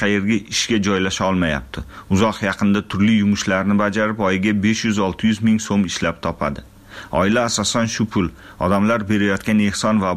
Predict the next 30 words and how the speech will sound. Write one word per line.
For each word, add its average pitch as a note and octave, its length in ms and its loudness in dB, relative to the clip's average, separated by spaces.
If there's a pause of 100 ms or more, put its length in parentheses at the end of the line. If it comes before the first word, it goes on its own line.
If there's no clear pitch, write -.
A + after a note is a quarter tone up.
boquvchisiz F#2 640 -2
qolgan G2+ 300 2 (100)
Islombekka F#2 600 0
beriladigan F2+ 640 0 (500)
bir G#2 140 2
yuz A#2+ 160 0
sakson G#2+ 400 0
ming A#2+ 220 2
so'm A#2+ 240 2
miqdoridagi F2 720 -2
nafaqa F#2 400 -4
puliga F#2 300 0 (360)
tirikchilik G2 580 0
qilmoqda. E2 440 0 (840)
Bunday C3+ 340 2
nafaqani B2+ 520 -2
Islombekning A2+ 680 2
opasi G#2+ 440 -2
ham A2 160 2
olgan. E2 360 -2 (280)
Biroq G#2+ 300 2
o'tgan A2 360 0
yili A#2 260 2
yoshi G#2+ 260 -2
o'n G#2+ 360 0
to'rtdan A2 380 0 (300)
o'tgandan G#2 640 0
so'ng B2+ 160 2 (240)
to'lov A2 340 2
to'xtatib F#2 420 -6